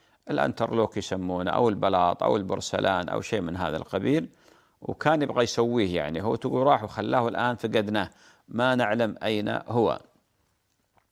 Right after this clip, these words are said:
أختي أم سعيد بارك الله فيك، بالنسبة لي،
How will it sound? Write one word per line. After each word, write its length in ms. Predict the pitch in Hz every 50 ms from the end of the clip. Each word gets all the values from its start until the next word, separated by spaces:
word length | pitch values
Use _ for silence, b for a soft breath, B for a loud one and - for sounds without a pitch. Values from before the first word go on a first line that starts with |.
| - B B B B B B B - -
أختي 320 | 160 - - - 135 127
أم 180 | 110 113 113 110
سعيد 320 | - - 104 101 82 -
بارك 340 | 104 104 92 80 87 - -
الله 180 | 87 87 82
فيك، 300 | 87 92 123 147 147 -
بالنسبة 500 | 165 - 160 147 - - - - 107 104
لي، 240 | 95 92 92 95 -